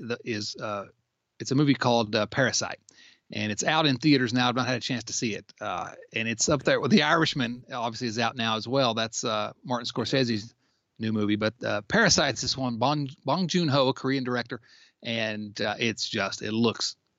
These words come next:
incredible. Um, recent movie that I watched that, uh, I enjoyed. I, I, as the question, a, a, a recent movie or just a recent, uh, or just a movie that I've seen recently? 'Cause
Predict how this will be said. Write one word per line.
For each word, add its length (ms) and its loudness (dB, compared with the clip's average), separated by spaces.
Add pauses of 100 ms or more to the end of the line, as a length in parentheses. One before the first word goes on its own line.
(320)
incredible. 920 -4 (600)
Um, 360 -2 (720)
recent 380 6
movie 220 8
that 120 4
I 80 6
watched 380 4
that, 180 -4 (140)
uh, 320 2
I 140 0
enjoyed. 440 2
I, 200 0
I, 140 -6 (220)
as 140 0
the 60 -4
question, 360 4
a, 340 0
a, 180 -2
a 80 0
recent 460 4
movie 500 6 (280)
or 120 -2
just 240 -4
a 60 0
recent, 500 -2 (160)
uh, 180 -6 (100)
or 80 -2
just 140 0
a 40 2
movie 120 8
that 100 6
I've 120 2
seen 260 2
recently? 480 4
'Cause 300 -6